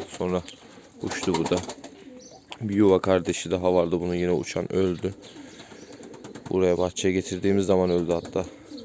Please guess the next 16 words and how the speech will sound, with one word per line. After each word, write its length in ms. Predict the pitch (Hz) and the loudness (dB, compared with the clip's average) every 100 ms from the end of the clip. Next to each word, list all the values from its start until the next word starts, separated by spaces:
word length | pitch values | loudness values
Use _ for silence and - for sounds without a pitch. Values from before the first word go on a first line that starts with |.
| - - | -14 -6
Hava 220 | 95 90 | -2 0
değişikliğinden. 720 | 90 - - - 95 92 101 - - - - 302 233 - - - 302 254 - - - - 494 - - - 370 302 - - - - | 0 -2 -10 -8 -4 -2 -2 -6 -14 -14 -12 -12 -12 -12 -18 -20 -20 -20 -20 -20 -20 -20 -18 -18 -20 -20 -20 -20 -20 -20 -20 -16
İşte 180 | - - | -10 2
öyle 340 | - 107 104 110 | 6 6 6 6
zamanla 500 | 117 120 104 98 110 - - - | 6 6 6 4 2 -4 -14 0
çoğaltmaya 520 | 110 95 - 101 98 | 4 4 4 2 4
başladık. 460 | 95 - 92 90 - | 2 0 -4 -4 0
Ondan 320 | 104 98 92 | 2 4 2
sonra 380 | - 92 92 92 - - - - - - | 2 0 0 -2 -8 -16 -16 -16 -16 -6
o 100 | - | 0
erkekten 560 | 98 90 85 82 - 90 | 2 2 0 -2 0 0
sonra 340 | - 87 87 | 0 2 2
onun 200 | 80 92 | 2 2
yavruları, 600 | 90 85 82 78 78 80 85 - | 2 4 4 4 2 0 -6 -8
düz 140 | 90 85 | -2 2
erkek. 640 | 78 - 92 - - | 2 0 -6 -8 -12